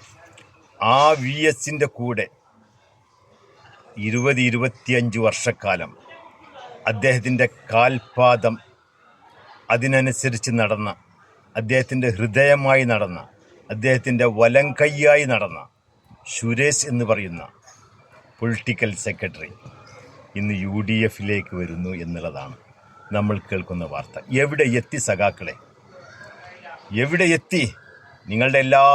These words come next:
പ്രതീക്ഷകളും അസ്തമിച്ചുകൊണ്ടേയിരിക്കുന്നു എന്നുള്ളതിൻ്റെ അവസാനത്തെ ഒരു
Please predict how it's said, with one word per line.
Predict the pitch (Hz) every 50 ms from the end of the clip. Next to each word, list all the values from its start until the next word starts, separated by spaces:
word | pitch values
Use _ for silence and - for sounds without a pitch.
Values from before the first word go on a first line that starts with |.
| 143 135 -
പ്രതീക്ഷകളും | - 123 110 120 139 143 127 - 160 139 123 110 95 76 65 _ _ _ _ _ _ _ _ _ _ _ _ _ _
അസ്തമിച്ചുകൊണ്ടേയിരിക്കുന്നു | - 98 - - - 120 117 120 117 - - 123 117 117 117 110 117 113 113 113 117 117 120 123 120 120 110 110 101 - - 113 113 117 117 113 110
എന്നുള്ളതിൻ്റെ | 107 110 107 104 107 101 104 104 95 107 107 - - _ - - - - - - - - _ _ - - 95 107
അവസാനത്തെ | 104 127 131 - - 139 139 143 143 139 131 - - 113 92 - - - - - - - - - - - - - - - - - 110
ഒരു | 107 117